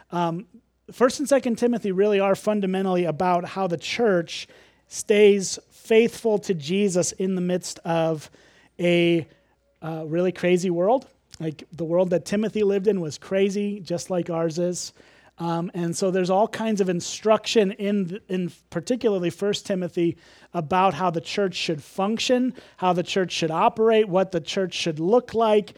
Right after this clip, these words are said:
um, in, and, uh, and how we should move in that direction to be more faithful to Jesus, uh, as a congregation, as a local church.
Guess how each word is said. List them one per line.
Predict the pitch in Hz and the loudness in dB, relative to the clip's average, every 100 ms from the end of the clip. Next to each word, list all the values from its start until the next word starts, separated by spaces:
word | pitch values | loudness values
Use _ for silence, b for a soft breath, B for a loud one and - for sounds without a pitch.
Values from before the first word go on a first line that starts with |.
| B B B | B B B
um, | 180 175 180 - | -2 -2 -2 -4
in, | 190 185 214 | -2 -2 -4
and, | 190 190 180 | -2 0 2
uh, | 175 165 - | 2 0 -2
and | 180 | -4
how | 160 190 | 0 2
we | 180 | 2
should | 180 170 156 - - | 2 -2 -8 -16 -16
move | 190 180 180 196 214 | -10 -4 0 2 2
in | 196 | 2
that | 180 160 | 0 -2
direction | 170 180 185 185 165 | 0 0 0 -4 -4
to | 165 | -6
be | 160 | -4
more | 165 165 | -4 -6
faithful | 151 180 165 - 165 | -6 -4 -4 -4 -8
to | 147 151 | -8 -10
Jesus, | 139 202 220 220 - B B B B - | -8 -4 -2 -4 -6 B B B B -8
uh, | 170 | -6
as | 180 190 185 | 2 4 4
a | |
congregation, | 180 190 185 180 196 202 165 | 2 0 -2 2 4 4 0
as | 156 160 | -6 -4
a | 175 | -2
local | 160 156 170 | -2 -2 -4
church. | - 202 - - | -4 -4 -6 -20